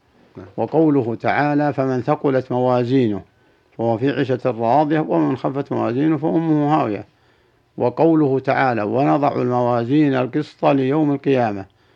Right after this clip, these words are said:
Speaker 2: فلا تظلم نفس شيئا وإن كان مثقال حبة من خردل أتينا بها وكفى بنا حاسبين". والآيات في بيان وزن الأعمال،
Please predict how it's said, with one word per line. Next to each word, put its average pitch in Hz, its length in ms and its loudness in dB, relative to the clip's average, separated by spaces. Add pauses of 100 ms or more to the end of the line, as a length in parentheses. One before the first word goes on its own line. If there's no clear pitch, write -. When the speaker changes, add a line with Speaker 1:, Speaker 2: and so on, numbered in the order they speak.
(280)
Speaker 2:
فلا 143 400 4
تظلم 123 640 -2
نفس 151 340 -4
شيئا 151 560 0 (480)
وإن 143 180 2
كان 139 400 0
مثقال 135 420 2
حبة 127 420 -2
من 120 220 -2
خردل 131 600 -2 (500)
أتينا 131 440 2
بها 123 560 -4 (380)
وكفى 127 600 0
بنا 127 500 -2 (460)
حاسبين". 127 800 0 (720)
والآيات 139 560 4 (600)
في 117 560 -2 (220)
بيان 120 680 0
وزن 131 320 0
الأعمال، 117 680 -2